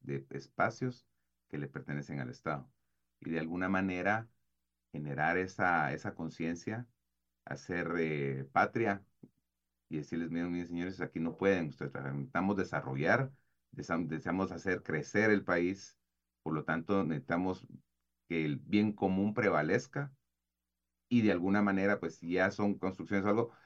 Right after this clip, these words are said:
pagar los precios justos, ¿verdad? O sea, tampoco se puede sobrevalorar esa, esta, estas propiedades que se encuentran dent-,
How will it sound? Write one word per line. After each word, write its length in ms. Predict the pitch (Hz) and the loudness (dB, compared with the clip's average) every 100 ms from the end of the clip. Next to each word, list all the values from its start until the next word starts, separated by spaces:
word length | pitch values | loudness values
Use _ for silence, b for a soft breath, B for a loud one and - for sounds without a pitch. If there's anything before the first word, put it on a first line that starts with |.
| B _ _ _ | B _ _ _
pagar 400 | 95 95 110 120 | 2 6 6 6
los 200 | 117 104 | 2 0
precios 460 | - 110 123 - - - | 0 -2 -2 -8 -8 -2
justos, 360 | 165 170 90 | -2 0 0
¿verdad? 320 | 78 71 107 - _ | 0 0 -4 -8 _
O 20 | |
sea, 80 | - | -4
tampoco 320 | 104 104 104 | -2 0 -2
se 100 | 113 | -4
puede 180 | 107 104 | 0 0
sobrevalorar 720 | 104 98 90 82 80 101 127 | 2 2 4 2 4 2 2
esa, 200 | 123 123 123 | -2 -4 -4
esta, 680 | 92 - 110 92 73 55 _ _ _ | -4 0 2 2 0 -4 _ _ _
estas 360 | - 95 - 107 | -4 -2 0 0
propiedades 420 | 98 82 85 107 | 0 2 4 4
que 80 | - | 0
se 80 | 87 | -4
encuentran 340 | 76 101 98 | 0 0 0
dent-, 180 | 87 92 | 0 -2